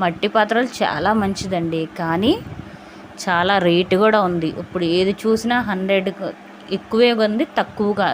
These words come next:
లే-, వాటర్ బాటిల్స్ కూడా ఉన్నాయండి. ఇవి చిన్న వాటర్ టిన్స్, ఇవి కూడా చాలా కాస్ట్ ఉన్నాయండి. ఇవి వాటర్ బాటిల్స్ చూసారా, చాలా బాగుంది కదా. వన్ లీటర్ వాటర్ బాటిల్ టూ ఫిఫ్టీ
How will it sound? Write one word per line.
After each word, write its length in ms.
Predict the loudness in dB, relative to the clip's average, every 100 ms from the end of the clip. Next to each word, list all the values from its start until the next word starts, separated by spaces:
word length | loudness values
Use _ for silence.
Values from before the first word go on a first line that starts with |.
| -2 -2
లే-, 320 | -2 -2 -6 -6 -16 -12 -4 2
వాటర్ 300 | 2 4 2 2
బాటిల్స్ 360 | 4 2 0 0
కూడా 160 | 2 2 2
ఉన్నాయండి. 420 | 0 0 0 0 0
ఇవి 120 | 0 0 0
చిన్న 200 | 0 2 4
వాటర్ 280 | 2 2 -2 0
టిన్స్, 360 | 0 0 -4 -8 -10 -18 -20 -18 -14 -14 -14 -20 -18 -14 -14 -14 -10 -4
ఇవి 140 | -2 2
కూడా 160 | 4 4 4
చాలా 220 | 2 4 4
కాస్ట్ 340 | 4 2 -4
ఉన్నాయండి. 540 | -2 0 0 -2 -2 -2 -4 -8 -14 -20 -20 -18 -16 -14 -12 -8 -8 -8 -6 -8 -8 -8 -6 -6 -8 -12 -16 -16 -16 -18 -18 -18 -18 -18 -14 -4 0
ఇవి 120 | 2 4
వాటర్ 280 | 4 2 2 2
బాటిల్స్ 340 | 2 0 -2 -2
చూసారా, 360 | 0 2 4 2 2
చాలా 260 | 2 4 2
బాగుంది 280 | 2 0 -2 2
కదా. 180 | 4 6 4
వన్ 180 | 2 0
లీటర్ 260 | 2 2 2
వాటర్ 260 | 2 0 0
బాటిల్ 260 | 0 -2 -4
టూ 100 | -4 -4
ఫిఫ్టీ 280 | -4 -4